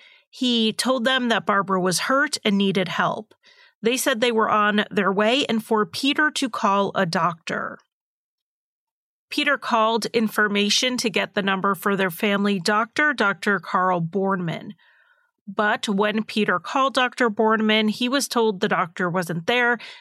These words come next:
and he should call the Sharon Hospital. So Peter hung up and he called information again,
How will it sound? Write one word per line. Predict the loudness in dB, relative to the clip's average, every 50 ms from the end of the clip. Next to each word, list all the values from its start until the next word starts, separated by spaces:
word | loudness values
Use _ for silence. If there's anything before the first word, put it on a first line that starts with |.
| -8
and | -2 -2 0
he | 0 2 0
should | 0 0 0 -2 -2 -4
call | -2 0 2 2 2 2 2
the | 2 2 0
Sharon | 0 2 2 2 2 2 0 -2 -2
Hospital. | -4 -6 -2 0 0 0 0 -2 -4 -4 -6 -6 -4 -4 -6 -6 -8 -12 -18 _ _ _ -20 -20 -20 -20 -18 -12
So | -6 -4 -4 -4
Peter | -4 -4 -4 -2 0 2 2 2
hung | 2 0 0 2 2
up | 2 2 2 0 -2
and | -2 -4
he | -4
called | -4 -2 0 0 0 2 0
information | 0 0 0 0 2 2 2 2 0 0 0 0 0
again, | 0 0 0 0 0 0 0 2 2 0 0 -2 -2